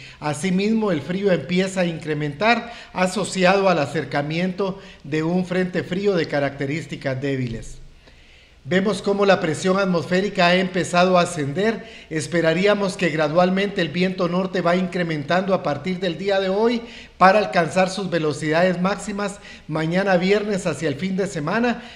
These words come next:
velocidades de cuarenta a cincuenta kilómetros por hora. Vemos cómo prácticamente el frente frío se empieza a acercar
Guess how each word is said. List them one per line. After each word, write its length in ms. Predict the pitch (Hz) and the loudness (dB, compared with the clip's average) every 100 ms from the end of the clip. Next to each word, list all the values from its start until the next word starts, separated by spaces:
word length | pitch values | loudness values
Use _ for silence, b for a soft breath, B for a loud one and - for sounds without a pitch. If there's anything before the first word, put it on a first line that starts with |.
| B | B
velocidades 680 | 156 175 165 175 165 185 190 | -2 0 0 0 4 4 4
de 140 | 185 | 0
cuarenta 460 | 175 156 170 185 214 | -2 0 0 0 -2
a 40 | |
cincuenta 540 | 196 156 139 175 175 165 | -2 -4 -4 -2 -2 -4
kilómetros 560 | 160 185 165 156 143 | -4 -4 -4 -6 -8
por 200 | - 139 | -6 -6
hora. 280 | 143 131 113 - - - - - b b b b b b 131 | -4 -4 -8 -14 -18 -18 -18 -20 b b b b b b -2
Vemos 400 | 180 208 196 - | 0 2 -2 0
cómo 500 | 208 202 196 180 - | 0 2 0 0 0
prácticamente 760 | 185 185 202 175 165 196 190 | 0 0 -2 0 0 -2 -2
el 80 | 151 | -2
frente 360 | 180 185 190 | -2 -2 -2
frío 300 | - 175 190 | -2 -2 -2
se 140 | 185 170 | -2 -4
empieza 380 | 143 180 175 196 | -2 -2 0 -2
a 20 | |
acercar 640 | 185 135 - 185 196 180 | -4 -6 0 0 0 -6